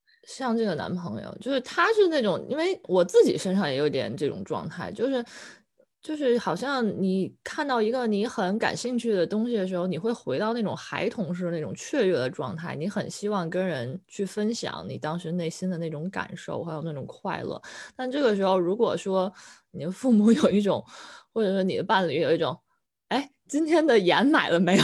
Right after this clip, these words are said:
<laughs> 那种打一个岔，你立马就会觉得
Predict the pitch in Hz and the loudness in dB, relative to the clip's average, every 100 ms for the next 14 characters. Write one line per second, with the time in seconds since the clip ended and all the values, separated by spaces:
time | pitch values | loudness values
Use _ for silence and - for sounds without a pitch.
0 | 196 190 220 - 233 - 147 175 226 226 | 6 6 6 8 6 4 4 6 4 4
1 | 311 226 185 180 175 349 190 175 302 220 | 2 2 2 0 6 6 6 6 6 6
2 | 185 147 196 | 4 4 4